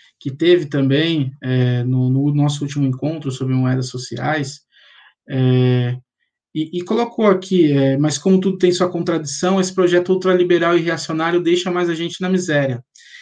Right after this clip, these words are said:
Penso que está é a única brecha pela qual o eleitorado pode buscar a alternativa Lula."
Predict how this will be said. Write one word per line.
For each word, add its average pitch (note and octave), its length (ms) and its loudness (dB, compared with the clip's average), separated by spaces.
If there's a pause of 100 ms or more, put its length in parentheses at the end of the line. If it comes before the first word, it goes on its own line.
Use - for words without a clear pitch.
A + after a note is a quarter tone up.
(240)
Penso F#3 280 2
que - 80 -12
está F#3 300 -2
é F#3 120 2
a F3+ 60 2
única F#3+ 320 0
brecha E3+ 300 -2
pela F3+ 220 2
qual E3+ 140 0
o F3 60 2
eleitorado D#3+ 600 0
pode E3 200 -2
buscar E3 280 -6
a E3 40 2
alternativa D3+ 580 0
Lula." D3+ 480 4